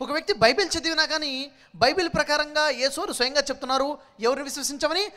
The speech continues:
తన తర్వాత వచ్చిన ఆదరణకర్తన మొహమ్మద్ ప్రవక్తని విశ్వసించమని, వారి బోధనల ప్రకారంగా జీవితం గడపమని. ఆ గ్రంథమే ఖురాన్ గ్రంథం. ఖురాన్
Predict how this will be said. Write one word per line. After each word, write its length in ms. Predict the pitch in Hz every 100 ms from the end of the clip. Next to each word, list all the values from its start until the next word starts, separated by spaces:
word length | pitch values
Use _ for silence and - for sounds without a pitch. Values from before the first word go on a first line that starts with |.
| -
తన 100 | 254
తర్వాత 360 | 254 269 339 349
వచ్చిన 180 | - 254
ఆదరణకర్తన 580 | 247 302 311 277 247
మొహమ్మద్ 320 | 226 220 247 254
ప్రవక్తని 400 | 254 254 247 254 - -
విశ్వసించమని, 720 | - 247 254 240 233 226 214 - 165
వారి 260 | 214 233
బోధనల 380 | 185 190 240 285
ప్రకారంగా 640 | 240 254 247 233 240 302 427 - -
జీవితం 420 | 165 240 240 202
గడపమని. 360 | 170 156 151 147 _ _ _ 208
ఆ 120 | 208
గ్రంథమే 480 | 196 214 247 254 269
ఖురాన్ 380 | - 190 190 196
గ్రంథం. 300 | 156 131 - -
ఖురాన్ 280 | 269 311